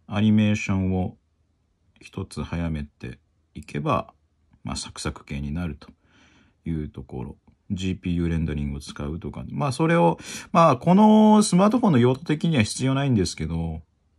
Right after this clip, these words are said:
あの、俺がいつもやってる形の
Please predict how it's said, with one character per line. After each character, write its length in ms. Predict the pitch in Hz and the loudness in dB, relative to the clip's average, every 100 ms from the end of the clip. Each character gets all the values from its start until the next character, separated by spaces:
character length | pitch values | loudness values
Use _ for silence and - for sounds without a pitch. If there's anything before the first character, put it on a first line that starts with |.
| _ _ _ - | _ _ _ -8
あ 140 | 87 | -4
の、 240 | 87 87 - - | -2 -4 -6 -6
俺 200 | 107 117 | -2 0
が 100 | 117 | 0
い 80 | 120 | -2
つ 140 | - | -4
も 280 | 87 85 - - | -4 -4 -8 -10
や 160 | 92 | -10
っ 20 | 92 | -10
て 240 | - 98 | -6 -6
る 120 | 92 | -6
形 420 | - 92 87 - | -8 -8 -8 -6
の 240 | 87 80 | -4 -4